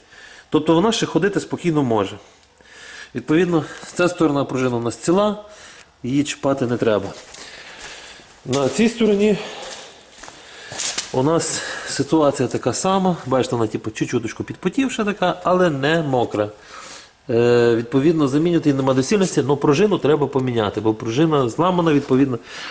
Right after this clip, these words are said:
машина завалена трошечки на один бік. За рахунок, е, падіння навантаження з цієї пружини у нас, е,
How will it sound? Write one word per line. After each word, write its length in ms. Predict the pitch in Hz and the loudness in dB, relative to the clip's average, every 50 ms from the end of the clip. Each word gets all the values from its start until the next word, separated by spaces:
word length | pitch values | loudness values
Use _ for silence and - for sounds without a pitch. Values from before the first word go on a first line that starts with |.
| - - | -12 -6
машина 360 | 127 120 - - 139 127 117 | -4 -4 0 2 2 2 2
завалена 400 | 107 123 120 120 120 113 110 110 | 2 2 2 2 2 2 2 0
трошечки 420 | 95 - 113 - 123 110 - - 113 | 0 -2 -2 -2 -2 -6 -4 -4 0
на 100 | 117 113 | 0 2
один 140 | 110 110 | 2 0
бік. 220 | 110 113 143 190 185 - - - - - - - - - - - - - - - | 0 0 -2 -2 -4 -4 -14 -18 -18 -14 -12 -12 -12 -12 -12 -14 -14 -16 -10 -6
За 180 | - 120 139 151 | 0 2 4 4
рахунок, 440 | 147 143 - 160 151 139 135 - - - - - - - - | 2 2 2 2 2 4 2 0 -2 -8 -12 -12 -12 -2 0
е, 360 | 143 127 123 120 120 120 113 | 2 4 6 6 6 6 4
падіння 520 | 107 113 - 131 127 143 147 135 123 120 107 92 - - - 123 135 123 131 | 2 2 0 2 2 2 2 2 2 0 0 -2 -8 -14 -8 -6 -4 -4 -2
навантаження 560 | 135 127 127 131 117 - 135 120 110 113 117 | 0 2 2 2 2 2 2 2 2 0 -4
з 80 | 110 - | -6 -4
цієї 200 | - 123 117 113 | -2 0 0 0
пружини 380 | - - 113 127 165 170 160 156 - - - - - - - - - - - | 0 -2 -2 0 0 -2 -2 -4 -10 -16 -18 -18 -16 -16 -16 -16 -18 -10 -6
у 100 | - 120 | -2 0
нас, 340 | 127 135 139 135 - - | 2 2 2 2 0 2
е, 40 | 131 | 4